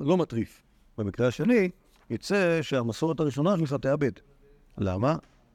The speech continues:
הוא אומר, ממשיך רב חיסדא, "אתא מאי תמא קמא עכשיו,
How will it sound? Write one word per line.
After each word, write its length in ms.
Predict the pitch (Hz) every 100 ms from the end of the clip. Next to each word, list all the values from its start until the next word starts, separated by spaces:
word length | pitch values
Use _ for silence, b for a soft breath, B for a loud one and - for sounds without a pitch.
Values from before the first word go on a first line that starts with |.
| -
הוא 80 | 113
אומר, 240 | 113 135 117 131
ממשיך 340 | 139 113 143
רב 60 | 107
חיסדא, 360 | 101 117 113
"אתא 160 | 190 123
מאי 180 | 113 117 131 110
תמא 260 | 117 117
קמא 220 | 110 117 110
עכשיו, 720 | 117 - 113 110 110 110